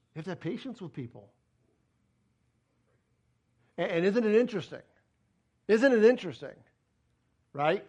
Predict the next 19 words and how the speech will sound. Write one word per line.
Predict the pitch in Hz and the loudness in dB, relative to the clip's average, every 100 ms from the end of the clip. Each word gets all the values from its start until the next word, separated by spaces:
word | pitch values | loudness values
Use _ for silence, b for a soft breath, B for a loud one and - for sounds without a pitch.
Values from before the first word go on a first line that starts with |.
| _ _ _ _ _ _ _ | _ _ _ _ _ _ _
Isn't | 185 185 226 | -6 -4 -2
it | 202 | 0
interesting? | 202 151 120 - - _ _ _ _ _ _ _ _ _ _ _ _ _ _ _ _ _ _ _ _ _ _ | -2 -6 -14 -18 -20 _ _ _ _ _ _ _ _ _ _ _ _ _ _ _ _ _ _ _ _ _ _
When | 139 139 | -10 -6
you | |
look | 151 202 | -6 -6
at | |
the | 196 | -8
seven | - 180 185 160 | -4 -2 -2 -4
levels | 160 147 | -4 -6
of | 135 | -12
spiritual | - 143 135 120 | -12 -12 -12 -14
growth, | 117 113 - - _ _ _ _ _ _ _ _ _ _ | -14 -18 -20 -20 _ _ _ _ _ _ _ _ _ _
what's | - 143 | -16 -14
the | - | -8
first | 226 - | -8 -8
one? | - - _ _ _ _ _ _ _ _ _ _ _ _ _ 180 _ _ _ _ _ _ _ _ _ _ _ | -16 -20 _ _ _ _ _ _ _ _ _ _ _ _ _ _ _ _ _ _ _ _ _ _ _ _ _
Virtue. | 240 262 190 127 92 _ _ _ _ _ _ _ _ _ _ _ _ _ _ _ _ 123 | -8 -8 -8 -10 -12 _ _ _ _ _ _ _ _ _ _ _ _ _ _ _ _ -2
Virtue. | 240 311 - 165 110 | 0 0 -4 -10 -10